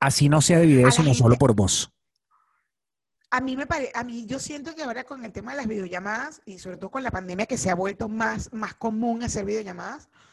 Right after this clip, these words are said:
Speaker 2: este, a la gente le molesta. O sea, me ha pasado así, amigas, amigas, y que, "Marica, pero no me avisaste". Y yo, "Ajá, bueno, te estoy llamando". "No, pero mírame cómo estoy, amiga, no". <laughs> Y yo, "Pero vas a hablar conmigo.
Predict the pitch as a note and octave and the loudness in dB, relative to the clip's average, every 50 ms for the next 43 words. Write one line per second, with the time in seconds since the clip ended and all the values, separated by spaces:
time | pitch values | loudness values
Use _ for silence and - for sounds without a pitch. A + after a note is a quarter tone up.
0 | _ _ _ - G#3+ A#3 G#3+ F#3+ - - G#3+ G3+ F#3+ F#3 F#3 F#3+ G3 - _ _ | _ _ _ -8 -6 -6 -6 -6 -8 -8 -6 -6 -6 -6 -8 -12 -14 -16 _ _
1 | _ - G#3 G3 G3 F3+ F#3 F#3+ G#3 A#3+ G#3+ F3+ F#3 F#3+ - - E3 B2 - _ | _ -6 -6 -4 -4 -4 -2 0 0 0 2 2 0 0 -2 -4 -8 -12 -14 _
2 | _ _ _ _ _ _ _ _ _ _ - F#3+ F#3 - G#3+ G3+ G3+ G3+ - G#3 | _ _ _ _ _ _ _ _ _ _ -14 -8 -4 0 0 0 0 0 -2 -2
3 | G3+ F#3+ - A3 A3 - - A#3+ A#3+ B3+ B3+ - - B3 - - A3 A3 A3+ A#3 | -2 -2 -2 -2 -4 -2 -2 -2 -2 -2 -4 -4 -6 -8 -6 -6 -4 -2 -2 -2
4 | B3 B3+ D#4 D#4 D4+ C#4+ C#4+ C#4+ D4+ E4 D#4+ - B3 - - - - - - - | -2 0 0 0 -2 -2 -2 -2 -2 -2 -2 -2 -4 -4 -6 -8 -18 -20 -20 -16
5 | - F#3 F3+ F3 F#3 G3 - C4+ A#3+ A3 F#3 F3 F3+ E3 F3 G3+ B3 A3 - - | -14 -12 -10 -8 -10 -8 -8 -8 -8 -6 -6 -6 -4 -4 -2 -2 -2 -4 -4 -4
6 | B3 B3+ C4 A3+ F#3+ - - - D#3+ C#3+ C3 C3 _ _ _ _ - D#3+ E3 D3+ | -4 -4 -4 -6 -8 -10 -8 -10 -10 -10 -12 -14 _ _ _ _ -12 -12 -8 -6
7 | D#3 D3 C3 B2 C3 C#3 - C#3 C3+ A2 C3 D3 D#3 E3 E3 - _ _ _ _ | -4 -4 -2 -2 -4 -4 -6 -10 -8 -4 -2 -2 0 0 -2 -4 _ _ _ _
8 | - C#3+ D3+ D#3+ D#3+ F3 C#3 - D#3 C3+ C#3 D#3 F#3 F#3+ E3+ E3 E3+ F3+ - _ | -8 -6 -6 -6 -6 -6 -8 -8 -6 -6 -6 -2 -2 -2 -2 -4 -6 -10 -10 _
9 | - - - - - - - _ _ _ _ _ A3 F#3+ G3 G3+ G#3 A#3+ B3 B3+ | -20 -20 -20 -20 -20 -20 -20 _ _ _ _ _ -6 -4 -2 -2 -2 -2 -2 -2
10 | A3 F#3+ F3+ E3+ E3 E3+ F#3+ A3 - A#3+ F#3+ F#3+ G3 F#3+ - _ - A#3 A3+ A3+ | -2 -2 -2 -4 -4 -4 -4 -4 -4 -6 -6 -6 -6 -8 -8 _ -4 -4 -2 -2
11 | G#3+ G3 F#3 F#3+ G3+ A3 A#3+ A3+ G#3 F3+ E3 E3 F3 G3 A3 A3+ G#3+ G3 _ _ | -4 -4 -6 -6 -6 -6 -6 -6 -6 -6 -6 -6 -6 -6 -6 -6 -8 -10 _ _
12 | _ - - - - A4 - - - - A#4+ - - D#4 A3+ A3+ G#3+ G3+ G#3 G3 | _ -14 -12 -10 -10 -10 -8 -10 -10 -8 -6 -4 -2 -2 0 0 0 0 0 0
13 | F#3 F#3 E3+ F3+ G#3+ B3 B3 C#4 D4+ D4 D4 D#4+ F#4+ G4 E4 G3+ E3 - | 0 0 0 0 0 -2 0 -2 -4 -2 0 0 2 2 2 0 0 -2